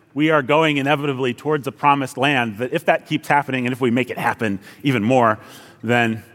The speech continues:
eventually we'll get to some kind of, uh, utopian society where everyone shares everything?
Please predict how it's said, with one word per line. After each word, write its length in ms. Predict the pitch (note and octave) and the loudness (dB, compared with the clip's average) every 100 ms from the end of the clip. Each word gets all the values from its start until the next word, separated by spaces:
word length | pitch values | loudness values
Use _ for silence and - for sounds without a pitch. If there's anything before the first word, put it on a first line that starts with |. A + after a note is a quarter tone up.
| - _ _ | -20 _ _
eventually 420 | - C3 C3 B2 | -2 -2 0 -2
we'll 160 | A#2 A2+ | -2 -2
get 240 | A2 B2+ - | -2 -4 -4
to 220 | B2 A2+ | -4 -2
some 220 | B2 A2+ | -2 -4
kind 240 | A#2 A#2 | -2 -2
of, 180 | A2 G2 | -2 -2
uh, 120 | G#2 | -2
utopian 600 | G2+ G#2+ G#2+ B2 A#2 A#2+ | -2 -2 -4 -4 -2 -4
society 600 | A#2 B2 B2 B2+ C3+ C#3 | -4 -4 0 2 2 0
where 160 | C3 G#2+ | 0 0
everyone 400 | A2+ B2 A#2 A2+ | 0 0 0 -4
shares 340 | - A2 A2+ | -2 -2 2
everything? 500 | B2 B2 C3+ D#3 E3 | 0 0 0 -2 -2